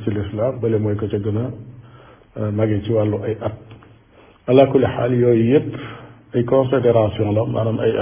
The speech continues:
itibaaraat yoo xam ne des na ci sukkandiku ngir tànn imaam. Kon xam-xam ba daal mënta ñàkk ci mën a jàng alxuraan bu wér, ak am xam-xam boo xam ne lu sikk ci julli ga mu mën koo defar, am xam-xam boo xam ne dana mën a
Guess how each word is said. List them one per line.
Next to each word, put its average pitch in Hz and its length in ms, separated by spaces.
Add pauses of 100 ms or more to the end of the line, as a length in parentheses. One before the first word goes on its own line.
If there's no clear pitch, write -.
itibaaraat 101 500 (680)
yoo 120 120
xam 117 140
ne 110 60
des 120 220
na 120 100
ci 107 140
sukkandiku 110 360
ngir 113 180
tànn 107 240
imaam. 95 360
Kon 117 180
xam-xam 135 420
ba 110 80
daal 110 160
mënta 123 260
ñàkk 107 300 (760)
ci 120 60
mën 123 160
a 123 80
jàng 117 220
alxuraan 110 480
bu 107 160
wér, 139 140 (640)
ak 123 120 (120)
am 127 180
xam-xam 117 400
boo 113 140
xam 110 120
ne 110 60
lu 107 160
sikk - 160 (100)
ci 127 100
julli 110 220
ga 110 80
mu 104 200
mën 110 100
koo 104 140
defar, 98 260 (640)
am 131 200
xam-xam 110 440
boo 110 120
xam 107 140
ne 113 100
dana 120 200
mën 120 160
a 120 40